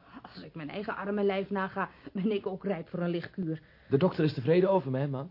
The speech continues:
Speaker 1: Nou, de dokter is niet ontevreden, dat is wat anders.
Speaker 2: Hé, kijk eens, vindt u het mooi worden? Zo wordt mijn huis later.
Speaker 1: Ik begrijp niet dat je dat de hele dag volhoudt. Uren achter elkaar knippen, plakken, tekenen en schilderen. Nou, laten we maar eens goed kijken.
Speaker 2: Kijk.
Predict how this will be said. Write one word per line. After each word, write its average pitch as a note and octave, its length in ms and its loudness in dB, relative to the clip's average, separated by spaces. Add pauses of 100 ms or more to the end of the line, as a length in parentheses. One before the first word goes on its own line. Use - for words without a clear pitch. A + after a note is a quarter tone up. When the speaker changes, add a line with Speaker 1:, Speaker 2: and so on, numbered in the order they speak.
Speaker 1:
Nou, - 240 -20
de E3+ 100 -12
dokter D3+ 320 -14
is D3 160 -14
niet D#3+ 200 -8
ontevreden, D#3 720 -2
dat F3 100 -12
is - 60 -12
wat A3 120 -2
anders. - 440 -14 (380)
Speaker 2:
Hé, A#2+ 100 -2
kijk C#3+ 220 0
eens, D#3 100 -8
vindt - 280 -18
u D3+ 80 4
het C#3 80 0
mooi C3 200 8
worden? B2 340 0 (560)
Zo D3 180 8
wordt D3 200 8
mijn C#3+ 160 8
huis A#2 260 4
later. C3 340 0 (140)
Speaker 1:
Ik - 160 -14
begrijp F3 320 -10
niet F3+ 140 -10
dat E3+ 120 -8
je F3+ 80 -10
dat E3 120 -10
de A#3 60 -4
hele A3+ 200 2
dag G3 200 0
volhoudt. F#3 480 0 (340)
Uren G3 320 0
achter - 260 -6
elkaar F3+ 320 -2
knippen, G#3 440 0
plakken, F#3+ 380 -2
tekenen G3 400 0
en F#3 60 -6
schilderen. F3+ 380 -2 (880)
Nou, - 220 -6
laten F#3 200 -10
we F3+ 60 -6
maar E3+ 100 -6
eens - 140 -12
goed - 160 -14
kijken. - 320 -20 (1120)
Speaker 2:
Kijk. A2 200 -16